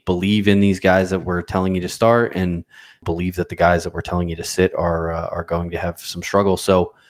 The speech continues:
uh, hopefully that helps you make any decisions that you may be thinking about with your lineups this week. And again, with, uh, with a lot of teams on bye,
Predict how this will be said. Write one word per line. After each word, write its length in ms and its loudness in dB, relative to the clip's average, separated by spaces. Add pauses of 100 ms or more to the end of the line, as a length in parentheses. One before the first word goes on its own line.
(360)
uh, 160 2
hopefully 320 2
that 180 4
helps 520 -2
you 120 0
make 260 2
any 160 -2
decisions 480 0
that 100 2
you 160 -4
may 180 -2
be 220 -6
thinking 380 -8
about 340 -2
with 260 -10
your 420 -4
lineups 420 -2
this 200 -4
week. 380 -6 (380)
And 100 -2
again, 280 2
with, 300 -4
uh, 240 0
with 160 -8
a 60 -8
lot 220 4
of 240 -4 (460)
teams 240 4
on 140 4
bye, 360 2